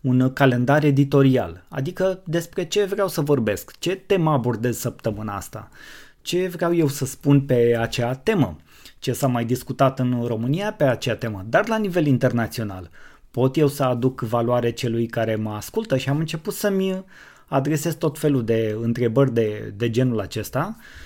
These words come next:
și după o perioadă de, de timp, chiar încă din două mii optsprezece și mai accentuat în două mii nouăsprezece,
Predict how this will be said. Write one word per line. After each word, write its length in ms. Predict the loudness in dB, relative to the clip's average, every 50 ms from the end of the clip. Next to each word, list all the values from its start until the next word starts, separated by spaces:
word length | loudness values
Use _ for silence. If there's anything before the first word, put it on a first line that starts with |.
| -20 -20 -18
și 200 | -12 -4 -2 0
după 200 | 0 0 2 4
o 120 | 4 4
perioadă 560 | 4 4 4 6 6 6 6 4 4 4 2 2
de, 640 | 4 4 4 6 6 6 6 4 2 -2 -4 -8 -10 -14
de 160 | -4 -2 -2 -2
timp, 460 | 0 -2 -2 -2 -2 -6 -10 -18 -20 -20 -18 -10 -6 -2
chiar 240 | 2 4 4 4
încă 300 | 4 2 0 2 2 2
din 180 | 2 4 2 4
două 200 | 4 4 4 4
mii 340 | 4 4 4 2 2 2 0
optsprezece 920 | 0 -2 -2 -4 -6 -6 -4 -4 -4 -2 -2 -2 -2 2 2 2 2 2
și 260 | 0 0 -2 -2 -2
mai 220 | -2 0 0 -2
accentuat 580 | -2 -4 -4 -2 -2 -2 0 2 0 0 0 0
în 100 | 0 2
două 240 | 2 4 4 4 2
mii 240 | 2 2 2 0 2
nouăsprezece, 1040 | 2 2 2 2 0 -4 -4 -4 -4 -4 -4 -6 -10 -12 -12 -12 -12 -10 -12 -12